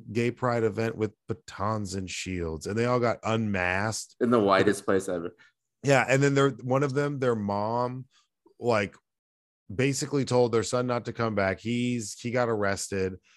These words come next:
Speaker 1: but they all got outed. So she outed him and did this, like, A M A event thing where she basically told, talked on the news, answered questions, and talked about her son being in this group and how he got kicked out. He had to choose between the group or the family, and he chose the group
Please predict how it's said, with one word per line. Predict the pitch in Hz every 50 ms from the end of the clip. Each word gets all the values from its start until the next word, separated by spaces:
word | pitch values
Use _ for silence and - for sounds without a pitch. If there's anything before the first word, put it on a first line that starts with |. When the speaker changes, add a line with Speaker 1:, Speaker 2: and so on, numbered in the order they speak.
| _ _ _
Speaker 1:
but | - 107
they | 127 127
all | 123 127 135
got | 131 135 123 - -
outed. | 98 101 107 117 120 107 85 76 71 - _ _
So | - - 135
she | 107 - - 135 147 143
outed | - 113 117 110 107 104 101 95
him | 101 95 92 98 107
and | 98 101 107 107
did | 113 110 101
this, | 110 104 - -
like, | 117 107 101 98 - _ -
A | 120 123 127 127
M | 127 120 117
A | 110 110 117 120 120
event | 113 101 95 104 101 101 98 -
thing | - 110 107 104
where | 104 101
she | 92 110 117
basically | 101 110 117 131 120 135 123 123 117
told, | 104 - 113 123 113
talked | - 117 120 123 - -
on | 127 123
the | 120 113
news, | 110 107 107 107 104 101 - - - - - - _ -
answered | 127 131 123 - 127 120 101
questions, | - 127 123 117 - - - 101 101 101 110
and | 107 98
talked | - 113 110 113 - 117
about | 107 110 110 107
her | 107 98
son | - - 113 110 107 98
being | 98 110 117 117
in | 117 113
this | 113 110 104 -
group | - 107 104 104 101
and | 107
how | 101 101
he | 98
got | 98 87 87 -
kicked | - 123 113 - _ -
out. | 104 98 98 98 - - _ - - - _ _
He | - 117
had | 117 110
to | 101 92
choose | - - - 127 127 131 123
between | 110 113 117 101 - 117 120 117 104
the | 98
group | 90 87 95 107 120 127 120 -
or | 127 123 127 127 131
the | 120 127 113
family, | - - 110 110 120 135 131 117 101 95 98
and | 104 104
he | 107
chose | 101 - - 120 120 117 107
the | 110 104
group | 90 90 101 117 117 104 101 101